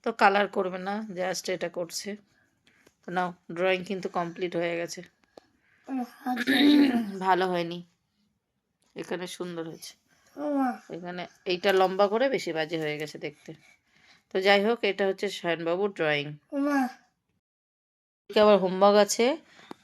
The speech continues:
Speaker 1: ড্রয়িং করা কমপ্লিট হয়ে গেছে। এবার হোমওয়ার্ক আছে, হোমওয়ার্কটা করে নিক। ক থেকে চন্দ্রবিন্দু অবধি আছে আর অ থেকে ও পর্যন্ত আছে। তো হোমওয়ার্কটা কমপ্লিট করে নিক।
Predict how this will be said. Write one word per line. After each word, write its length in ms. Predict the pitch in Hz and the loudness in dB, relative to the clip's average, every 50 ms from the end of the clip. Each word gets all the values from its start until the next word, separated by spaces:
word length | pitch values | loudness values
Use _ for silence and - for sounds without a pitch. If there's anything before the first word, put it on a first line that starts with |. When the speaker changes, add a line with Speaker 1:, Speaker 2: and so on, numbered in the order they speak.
| _ _ - | _ _ -16
Speaker 1:
ড্রয়িং 320 | 175 165 180 175 180 185 190 | -4 0 2 2 2 2 2
করা 180 | - 202 196 | 4 4 4
কমপ্লিট 460 | 196 190 170 165 165 170 185 190 190 202 | 4 2 0 -2 -2 -2 -2 -2 2 4
হয়ে 200 | 202 190 190 185 | 4 4 4 4
গেছে। 320 | 196 196 - - 262 233 | 2 0 0 0 0 0
এবার 340 | 196 185 180 175 170 170 165 - - _ - | 2 2 4 4 2 2 0 -4 -10 _ -10
হোমওয়ার্ক 360 | 170 170 170 170 175 180 185 | -8 -6 -4 -4 -4 -2 -2
আছে, 240 | 190 185 - - 214 | -4 -4 -2 -4 -4
হোমওয়ার্কটা 400 | 196 185 175 175 180 170 - 190 | -4 -2 -2 -4 -4 -4 -4 -4
করে 220 | 180 202 180 180 | -2 0 0 0
নিক। 180 | 175 202 247 - _ _ _ _ _ _ _ _ _ | -2 -4 -8 -10 _ _ _ _ _ _ _ _ _
ক 140 | - 185 185 | 0 0 0
থেকে 240 | - - 196 - 214 | 0 0 -2 -2 -2
চন্দ্রবিন্দু 640 | 214 - 190 180 180 180 185 196 196 196 202 202 | 0 0 0 0 0 -2 -2 -4 -2 -2 0 -2
অবধি 260 | 202 196 196 220 220 | -2 -2 -2 0 0
আছে 300 | 214 214 214 - 277 277 | 0 0 -2 -2 0 2
আর 180 | 262 226 196 170 | 4 4 4 2
অ 200 | - 175 190 185 | 0 0 -2 -2
থেকে 460 | 180 - 208 196 - - 254 311 440 - _ _ _ _ _ _ _ _ _ _ _ _ _ | -2 -4 -6 -8 -4 -4 -4 -4 -4 -6 _ _ _ _ _ _ _ _ _ _ _ _ _
ও 180 | 226 226 254 240 | 2 2 2 2
পর্যন্ত 560 | 254 233 185 175 165 - 165 151 156 151 156 | 0 -2 -4 -4 -4 -6 -8 -8 -8 -10 -8
আছে। 320 | - - 151 - - 165 175 - _ _ _ _ _ _ _ _ - - - - - _ _ | -8 -8 -8 -8 -10 -12 -14 -18 _ _ _ _ _ _ _ _ -20 -20 -20 -20 -20 _ _
তো 100 | - 214 | -4 -4
হোমওয়ার্কটা 420 | 196 208 196 196 196 190 - 254 | -2 -2 -2 -2 -2 -2 -2 -4
কমপ্লিট 440 | 247 - 208 185 170 - 185 175 - | -4 -4 -6 -8 -6 -6 -8 -8 -6
করে 180 | - 180 170 165 | -6 -6 -6 -6
নিক। 160 | 170 160 160 | -8 -12 -16